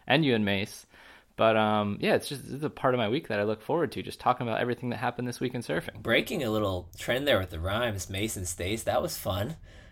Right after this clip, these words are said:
Speaker 2: But how's the nose feeling? Can you, can you smell?
Speaker 1: Uh,
Speaker 2: Can you nose breathe like I told you to in that story?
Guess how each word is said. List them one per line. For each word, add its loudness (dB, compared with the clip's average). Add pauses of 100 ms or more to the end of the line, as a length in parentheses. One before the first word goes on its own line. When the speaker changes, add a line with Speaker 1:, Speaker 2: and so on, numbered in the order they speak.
(120)
Speaker 2:
But 8
how's 10
the 4
nose 6
feeling? 2
Can -2
you, 0
can -4
you 2
smell? 0
Speaker 1:
Uh, 8 (200)
Speaker 2:
Can -8
you 0
nose 6
breathe 8
like 8
I 4
told 2
you 2
to 0
in -2
that 4
story? 0